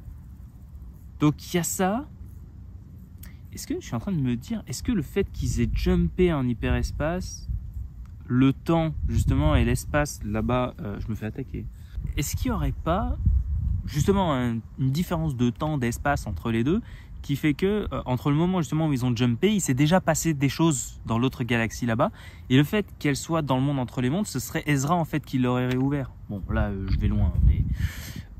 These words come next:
euh, <laughs> mais le pire, c'est que, bah,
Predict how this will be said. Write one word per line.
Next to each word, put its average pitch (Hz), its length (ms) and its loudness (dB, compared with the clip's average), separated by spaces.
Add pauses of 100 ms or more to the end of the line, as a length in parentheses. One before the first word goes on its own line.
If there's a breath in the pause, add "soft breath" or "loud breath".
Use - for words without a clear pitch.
euh, 107 400 -6 (1080)
<laughs> 135 100 0
mais 165 200 8
le 202 120 8
pire, 311 320 6
c'est 151 140 2
que, 117 140 -2 (1160)
bah, 120 160 -2